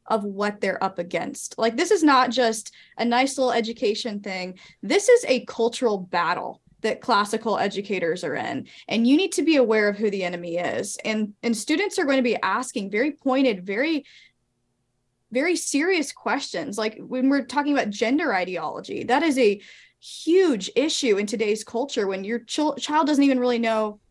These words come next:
they're being told by the world that they can go and have their gender changed simply because they want to. And so I think teachers and administrators need to be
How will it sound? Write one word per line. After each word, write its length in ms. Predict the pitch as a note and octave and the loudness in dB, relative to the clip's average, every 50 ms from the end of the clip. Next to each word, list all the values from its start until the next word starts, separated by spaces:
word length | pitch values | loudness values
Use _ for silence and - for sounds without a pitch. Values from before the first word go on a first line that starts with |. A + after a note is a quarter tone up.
| _ - | _ -4
they're 140 | - D#4 E4 | -2 0 2
being 160 | F#4 D#4 C#4+ | 2 2 2
told 260 | - - D4+ D4+ D4 | 0 -2 -4 -4 -2
by 140 | C#4 C#4+ C4+ | -2 0 0
the 80 | A#3+ | 0
world 520 | A#3+ G#3 G#3 A#3 A#3+ G#3+ F3+ E3+ E3+ - - G3 | 0 0 -2 -2 -2 0 -2 -2 -4 -6 -6 -8
that 160 | G#3+ G3+ G3+ | -8 -4 -2
they 160 | A3+ G#3+ A#3 | 0 -2 0
can 160 | - - B3+ | 0 -2 -2
go 240 | A#3 A#3 G#3+ G#3+ G3+ | -2 -2 -2 -2 -4
and 420 | - - G#3 G3 G3 F#3+ G3 G3 - - - - - _ _ _ _ - | -4 -4 -4 -6 -6 -8 -10 -14 -16 -20 -20 -20 -20 _ _ _ _ -10
have 360 | A3 G3+ A3+ A#3+ C4+ B3 A#3 | -4 0 2 2 2 2 4
their 200 | G#3+ A#3 A3 A3+ | 4 4 4 4
gender 460 | G3+ - G#3+ A3+ A3 A#3+ A#3+ A#3+ G#3 | 2 0 0 2 2 2 2 2 0
changed 580 | G#3 - - - A#3+ G#3+ G3+ G3 F#3 F#3 F#3 - | 0 -4 -6 -4 -4 -4 -4 -6 -8 -8 -8 -6
simply 220 | - A3+ G#3 A3+ | -6 -2 -2 -2
because 580 | G#3+ G3+ G#3 G#3 A3+ G3 F#3+ F#3 G3 F#3+ - - - - - _ _ - | -2 -2 -2 -2 -2 0 0 0 -2 -4 -6 -10 -14 -20 -20 _ _ -2
they 140 | G3+ G3+ G#3 | 0 0 0
want 400 | G3 F#3 F3+ G3+ G3 F3+ - - | 0 -2 -2 -2 0 0 -2 -2
to. 360 | - - - - - - G#3+ - _ - - _ _ | -2 -2 -2 -2 -2 -4 -6 -10 _ -20 -20 _ _
And 220 | - - A#3 B3 A#3+ | 0 2 2 2 2
so 420 | - - C4+ B3 A#3 A3+ A3+ - - | 2 4 4 6 6 6 4 2 2
I 120 | A#3+ A#3+ | 0 0
think 380 | A#3+ A#3+ E4 D4 C4+ C4+ - - _ _ _ _ _ _ _ _ _ _ _ _ _ _ | 0 2 0 0 0 0 -4 -10 _ _ _ _ _ _ _ _ _ _ _ _ _ _
teachers 380 | - - E4 E4 E4 F4+ F4 D4 | -2 0 2 2 2 0 -2 0
and 120 | D4 C4 | 0 0
administrators 640 | A#3+ A3+ A3+ A#3 A#3+ A#3+ A#3 - C4 A3 G#3 G#3+ G#3+ - | 0 0 0 0 0 -2 -2 -2 -2 -2 -2 -2 -2 -4
need 160 | A#3+ B3 G#3+ | -4 -4 -4
to 60 | A3+ | -6
be 300 | G3+ G#3 G#3+ G3 F#3 - | -8 -8 -8 -8 -8 -10